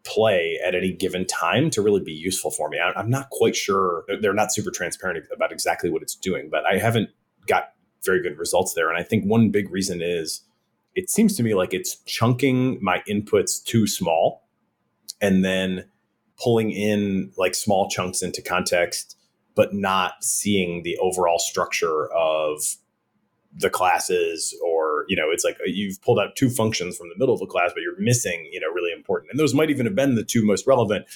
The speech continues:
but you needed, you know, more to really be able to solve this problem. And then I see a lot of the things like you're describing, um, perhaps for somewhat different reason, but I see a lot of, like, assuming you have this implemented, and I'm like, "I do have it implemented, like, but, but not in the way you're guessing. Like, you have to go find it and use it,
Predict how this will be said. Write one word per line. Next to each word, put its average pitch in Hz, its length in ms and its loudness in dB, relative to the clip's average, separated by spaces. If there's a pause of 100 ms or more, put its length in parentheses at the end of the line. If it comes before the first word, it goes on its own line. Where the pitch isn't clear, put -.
(160)
but 98 120 4
you 113 120 4
needed, 110 600 4
you 107 80 -6
know, 87 220 2
more 107 420 2
to - 100 -8
really 98 180 2
be 90 120 0
able 87 140 -4
to 82 300 0
solve - 240 0
this 85 140 -8
problem. 87 340 0
And 85 120 -10
then 90 100 0
I 85 40 0
see - 200 2
a 107 60 8
lot 82 200 2
of - 120 -4
the - 120 -12
things 80 460 -8 (500)
like 90 200 2
you're 92 100 2
describing, 85 760 -2 (500)
um, 85 340 0
perhaps 117 280 2
for 92 100 -4
somewhat 85 260 0
different - 240 -8
reason, 92 240 -2
but 76 100 0
I 85 40 4
see 92 160 0
a 87 40 0
lot 82 140 2
of, - 120 -4
like, 78 280 -2 (320)
assuming 214 380 4
you 165 100 0
have 151 260 2
this 165 220 2
implemented, 101 720 0
and 110 100 2
I'm 104 140 4
like, 101 260 2 (120)
"I - 80 4
do 214 260 4
have 147 180 2
it 127 80 -2
implemented, 123 560 2
like, 123 200 2
but, 135 320 0
but 151 160 0
not 175 180 2
in 175 100 2
the 165 60 2
way 156 120 2
you're 165 200 2
guessing. 120 400 0
Like, 117 200 4
you 143 140 4
have 143 120 4
to 131 80 -2
go 127 180 4
find 123 380 0
it 82 100 0
and 104 180 0
use 139 220 4
it, 92 140 0